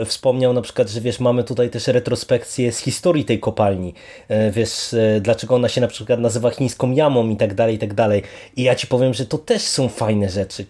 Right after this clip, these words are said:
Kurde, przecież ja już, e, z-, w końcówce w którymś momencie nawet myślałem, że,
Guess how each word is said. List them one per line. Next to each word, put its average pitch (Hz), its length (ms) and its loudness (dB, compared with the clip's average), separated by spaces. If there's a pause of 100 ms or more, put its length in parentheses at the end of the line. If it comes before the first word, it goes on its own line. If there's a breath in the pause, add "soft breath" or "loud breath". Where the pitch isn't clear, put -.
Kurde, 117 340 2
przecież 127 300 -2 (300 loud breath)
ja 139 160 2
już, - 240 -2
e, 147 200 2
z-, 131 360 -2
w - 60 -16
końcówce 143 580 0 (220 loud breath)
w - 80 -20
którymś 143 260 0
momencie 143 260 2
nawet 131 180 0
myślałem, 135 520 0
że, 131 320 2